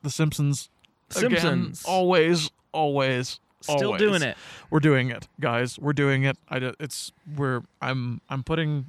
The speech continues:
Speaker 1: some of, like, world blinders on
Speaker 2: <laughs>
Speaker 1: right now to get my brain into the space that it needs to be in order to talk about something as inconsequential as this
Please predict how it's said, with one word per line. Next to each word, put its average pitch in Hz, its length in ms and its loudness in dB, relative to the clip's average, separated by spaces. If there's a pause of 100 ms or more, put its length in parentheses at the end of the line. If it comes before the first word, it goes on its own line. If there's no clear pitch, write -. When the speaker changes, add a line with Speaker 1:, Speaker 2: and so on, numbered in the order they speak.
(120)
Speaker 1:
some 120 520 -8 (180)
of, 127 280 -6 (120)
like, 139 240 -4
world 151 420 2
blinders 156 460 0
on 180 380 0 (180)
Speaker 2:
<laughs> - 180 -12
Speaker 1:
right 160 240 4
now 185 340 2 (300)
to 139 480 4 (320)
get 156 200 -2
my 139 420 0 (480)
brain 147 720 0
into 147 280 -2
the 131 160 -2
space 156 380 -2
that 143 120 0
it 127 120 0
needs 165 280 -2
to 180 120 -8
be 208 260 -4 (240)
in 143 140 0
order 139 200 2
to 127 280 -2 (140)
talk 143 340 -2
about 156 340 -2
something 165 460 0
as 131 400 0
inconsequential 160 840 0
as 139 100 -2
this 160 400 2